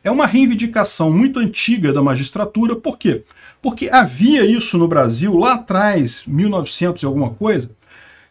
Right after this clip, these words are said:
É, o quinquênio, o que que é isso? É, é todo o magistrado, todo mundo que trabalha na justiça, juízes, Ministério Público, o pessoal que trabalha na justiça, a cada cinco anos ganha direito a uma bonificação adicional, ou seja, você ganha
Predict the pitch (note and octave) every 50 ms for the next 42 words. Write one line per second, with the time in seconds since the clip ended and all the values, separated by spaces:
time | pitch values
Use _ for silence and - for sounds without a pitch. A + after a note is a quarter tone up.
0 | _ - - E3+ F3+ F3+ - F#3+ A3+ A3+ - - C4+ B3+ - - G3 G3 G3 F3
1 | D3 C3 C3 - B3 A#3+ B3+ A#3+ A3 E3 C#3 - - - - E3 F#3 - - E3
2 | D3+ - - C4 C#4+ B3 C4 A3+ - A3 G3+ G#3 G#3 F#3+ F#3+ F3 - - - F#3+
3 | G3 G#3 G#3+ G#3+ G#3 A3 A#3 A3 G#3+ G#3+ G#3+ G3+ G#3+ G3+ - - G3 F3 C#3+ C#3+
4 | F#3+ G#3+ A3+ A#3 A3+ A3 G#3+ G3 F#3 F3 F3+ - - - - - F#3 G#3 G3+ -
5 | - G3 F#3+ D#3+ C#3+ D#3 B2+ C#3 E3+ G#3 A3 G#3 E3 C3+ C#3 B2+ A#2+ - - _
6 | - - _ _ - - E3 D3 - - F3 F3 D3+ A#2 - - F3 A3+ A3 G#3+
7 | F#3 D3 C3+ C3+ C3+ - - C#4 A#3 - B3 A#3+ - A3+ G3 F3+ F3 F3 F3 F3+
8 | F3+ F#3 G#3 - - - - A3+ A3+ A3+ A#3+ A3 - G#3+ G#3+ - A#3 A#3 A3 G#3
9 | G#3+ - - D4 D#4 C#4+ - A3+ G#3+ A#3+ A#3 F3+ C3+ A#2+ - - _ - - _
10 | _ - D3+ E3 A3+ B3 B3+ C4 A#3+ G3 A3 A3+ F#3 F#3+ A3 A3 A3+ - - -
11 | - - F#3+ - A2+ D#3 E3 F3 F#3 G#3 A3 G#3 - - A3 A3 - G3 F#3 -
12 | - - G3+ G3+ F#3+ F#3 - - - A3 G3 F3 F3 F3+ E3 C#3 C3 - D3 C#3
13 | C#3 - - E3+ D3 D#3 F3 G3 G3+ G3 G3